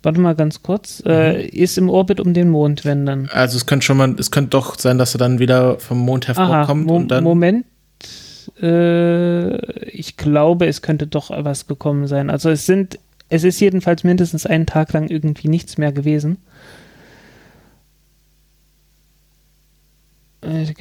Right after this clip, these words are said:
Speaker 1: Stadt, äh, ja, ah, okay. Also man, man hat was gefunden, aber die, die, die Daten, die man empfangen hat, äh, entsprechen nicht dem Orbit, in dem sie sein sollte.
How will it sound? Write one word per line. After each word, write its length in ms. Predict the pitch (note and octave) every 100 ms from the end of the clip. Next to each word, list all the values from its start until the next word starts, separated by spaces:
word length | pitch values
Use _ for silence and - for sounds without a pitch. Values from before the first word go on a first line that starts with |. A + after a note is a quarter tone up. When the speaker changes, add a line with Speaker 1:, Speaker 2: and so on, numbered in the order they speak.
| E3 -
Speaker 1:
Stadt, 380 | - D#3 -
äh, 500 | D3+ D3+ D3+ D#3 C#3+ D3 - - _ _ _ _ _ _ _ -
ja, 300 | D#3 D3 - -
ah, 720 | A3+ B3+ F3+ D3+ C#3+ C#3 -
okay. 420 | D#3 - F#3 D3+
Also 240 | D3+ E3+ E3+
man, 200 | F3 D#3+
man 200 | E3+ E3
hat 140 | G#3
was 180 | A3 -
gefunden, 540 | F3+ - G3 A#3 A3+
aber 220 | G#3+ F#3 F3
die, 160 | E3+ _ _ _ _ _ -
die, 480 | E3+ E3 D#3 D3+ D3 -
die 120 | D#3
Daten, 340 | D3+ F#3+ -
die 100 | F3
man 180 | E3 D#3+
empfangen 720 | D3+ D3+ - D#3+ F3 F#3 E3
hat, 280 | D#3 D#3+ -
äh, 460 | E3 D#3+ D#3+ D#3+ D#3+
entsprechen 580 | D3+ D#3 - E3+ F#3
nicht 180 | E3+ -
dem 160 | E3 D3+
Orbit, 420 | D3+ F#3+ F#3 F3+
in 60 | D#3
dem 180 | D#3
sie 120 | D#3 D3+
sein 400 | D3+ D3+ D3+ C#3+
sollte. 480 | C3+ C3+ C3 C#3+